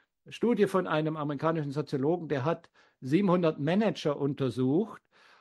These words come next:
Und das Fazit war, dass die erfolgreichsten Manager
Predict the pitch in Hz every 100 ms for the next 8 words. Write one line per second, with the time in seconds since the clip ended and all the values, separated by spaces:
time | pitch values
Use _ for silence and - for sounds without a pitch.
0 | _ - 143 147 - 156 202 - 196 147
1 | 156 156 143 131 151 139 - 190 262 269
2 | 170 165 - 151 131 147 185 165 - 160
3 | 156